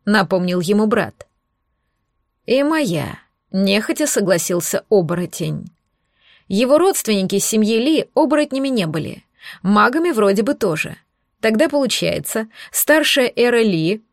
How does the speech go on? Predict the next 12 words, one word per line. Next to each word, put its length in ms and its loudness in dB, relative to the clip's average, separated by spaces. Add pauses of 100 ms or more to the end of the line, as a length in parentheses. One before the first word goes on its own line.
(120)
хозяйка 500 2
аптеки 580 0
или 200 4
даже 240 4
медицинского 600 0
центра? 500 -4 (480)
Я 180 2
уже 120 0
хотела 380 2
задать 320 0
этот 280 -4
вопрос, 560 0